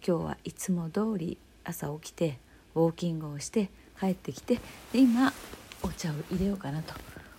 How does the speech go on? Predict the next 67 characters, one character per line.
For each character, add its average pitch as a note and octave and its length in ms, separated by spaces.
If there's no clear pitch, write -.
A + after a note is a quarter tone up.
思 D3+ 180
っ - 20
て - 260
お D3 100
湯 E3 160
を D#3+ 120
沸 D3 60
か F3+ 140
し - 80
て - 100
い E3+ 60
る E3+ 60
と D#3+ 120
こ - 80
ろ C#3 80
で - 60
す。 - 180
ま D#4+ 240
だ A#3+ 160
ね、 D3 300
周 D#4+ 200
り F4 60
明 D#4+ 260
る F4 80
い - 20
ん D4 60
で F#3 100
す - 80
け D3 140
ど、 C#3+ 360
日 - 140
の D4+ 160
出 D#4 140
が、 D4+ 260
あ - 120
れ、 - 100
七 - 240
時 - 160
二 A#3 160
十 B3+ 100
二 F3 160
分 E3+ 280
な B2+ 60
ん F3 120
で、 - 220
ま D#4+ 180
だ C#4+ 220
で C#3+ 60
す - 100
ね、 F#3 180
う D#3 60
ん、 C#3+ 80
す - 160
っ - 40
か A#3+ 100
り F3 60
明 B2+ 40
る C3+ 60
い C#3 220
で C3+ 40
す - 340
よ D#3+ 100
ね。 E3 60
ま C4 160
あ、 - 20
こ A#3+ 140
の A#3 420